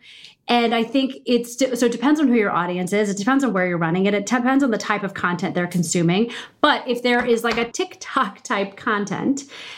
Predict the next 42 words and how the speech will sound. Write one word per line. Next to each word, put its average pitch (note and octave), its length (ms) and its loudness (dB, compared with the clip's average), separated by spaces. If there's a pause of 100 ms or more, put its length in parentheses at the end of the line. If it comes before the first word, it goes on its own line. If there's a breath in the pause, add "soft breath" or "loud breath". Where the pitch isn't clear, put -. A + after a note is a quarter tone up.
(200 loud breath)
that's A3 440 2
maybe G#3+ 640 4
more G3+ 400 2
demonstrable G#3 680 2
of F3+ 140 -2
the G3+ 80 0
pro-, G3 220 0
like, G#3 140 -2
how G#3+ 180 0
the G3+ 80 -2
product G3 400 -2
works, F3 320 -2
or G#3 60 2
shows G#3 320 0
something G3+ 240 0
that G3+ 100 2
really A#3 240 4
keeps A3 300 -2
you G#3 80 2
highly F#3+ 340 2
engaged F3+ 460 2
and A3 120 4
it's A#3 140 0
fifteen G#3+ 440 0
seconds, F3+ 520 -2 (300 loud breath)
and A3 120 6
that B3 180 2
could C#4+ 120 2
possibly B3 480 0
work, A3 400 0 (220 loud breath)
and A3+ 120 6
we've G#3+ 160 2
seen A#3+ 360 4
it A#3+ 100 0
work G#3+ 240 0
on F#3 160 0
TikTok D4 520 0
maybe, F#4 340 2 (300 loud breath)
that A4+ 220 2
could D5+ 180 2
be D4 60 4
interesting. A#3+ 560 -2